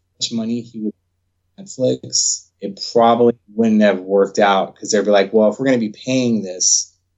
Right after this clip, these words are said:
you know, it's great that you wanna discover new musicians or whatever, but we wanna make, we wanna guarantee that you'll be on." And I just don't see him guaranteeing that, but he could always,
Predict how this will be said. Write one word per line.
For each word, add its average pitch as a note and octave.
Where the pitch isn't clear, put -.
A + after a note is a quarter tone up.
you G#2+
know, G#2+
it's G#2
great B2
that A#2+
you A2+
wanna G#2+
discover G#2+
new G#2
musicians G#2
or F#2+
whatever, F#2+
but G#2
we G#2+
wanna A2
make, G#2
we G#2+
wanna G#2+
guarantee G#2
that F#2
you'll F#2+
be F2
on." G2+
And E2+
I F#2+
just -
don't G2+
see G#2
him G2
guaranteeing F#2
that, G2
but -
he C3+
could C3+
always, B2